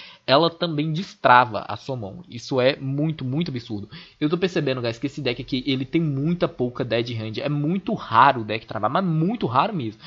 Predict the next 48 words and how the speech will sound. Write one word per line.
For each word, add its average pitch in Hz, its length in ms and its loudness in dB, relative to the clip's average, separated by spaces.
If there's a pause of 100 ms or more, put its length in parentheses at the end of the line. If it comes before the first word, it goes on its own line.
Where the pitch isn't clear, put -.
(240)
O 139 60 -2
deck 156 180 2
travar, 139 320 4
você 165 100 -8
tem 160 100 -8
que, 175 60 -4
assim, 143 160 -8
tem 139 140 -6
que - 80 -20
ser 156 100 0
a 151 40 0
pessoa 156 240 -6
mais 185 180 2
zarada 214 220 2
do 214 80 -6
mundo. 143 220 -2
Você 135 60 -4
tem 131 60 -4
que 143 80 -2
abrir 135 140 2
com 143 140 -4
dois 131 260 2
Blackluster. 127 760 0 (460)
É, 127 300 6
eu 143 220 6
já 160 220 8
vou 165 180 2
chegar 135 240 2
no 127 100 -2
Diabolos, 120 600 2
que - 180 -8
é 110 80 -2
uma 113 140 -6
coisa 113 220 -10
que - 60 -10
eu 117 40 -8
preciso 117 340 -12
comentar 117 280 -8
pra 117 100 -4
vocês. 127 160 -8
Vocês 139 160 -8
devem 117 200 0
estar 117 120 -4
me 117 80 -6
xingando 113 480 -8
aí, 147 180 -6
né? 151 220 -8 (380)
Enfim, 139 520 -2